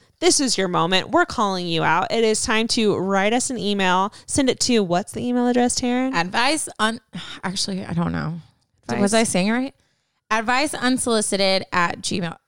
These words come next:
Speaker 2: Advice. Wow. How long have we been doing this podcast, Ash?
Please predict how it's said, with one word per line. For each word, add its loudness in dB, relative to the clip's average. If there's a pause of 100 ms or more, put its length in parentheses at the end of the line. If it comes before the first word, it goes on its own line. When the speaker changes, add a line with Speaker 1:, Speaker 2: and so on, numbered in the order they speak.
(120)
Speaker 2:
Advice. 0 (600)
Wow. 2 (140)
How 0
long 2
have -2
we 0
been 0
doing 0
this 0
podcast, 0
Ash? 2